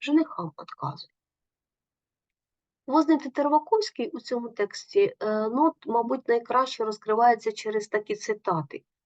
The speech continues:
"Юриста завзятий і хапун такий, що й із рідного батька злу". Зверніть увагу іще на наступну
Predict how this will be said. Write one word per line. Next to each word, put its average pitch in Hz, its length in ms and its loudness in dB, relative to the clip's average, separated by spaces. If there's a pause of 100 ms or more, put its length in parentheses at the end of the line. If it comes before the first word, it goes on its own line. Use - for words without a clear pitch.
(340)
"Юриста 247 580 4
завзятий 240 800 2
і 247 80 -10
хапун 269 480 -2
такий, 330 540 6 (180)
що - 240 0
й 285 180 4
із 269 180 4
рідного 294 440 2
батька 196 520 0
злу". 180 320 -4 (960)
Зверніть 269 480 0
увагу 294 440 4
іще 269 420 -2
на 269 160 2
наступну 262 840 -2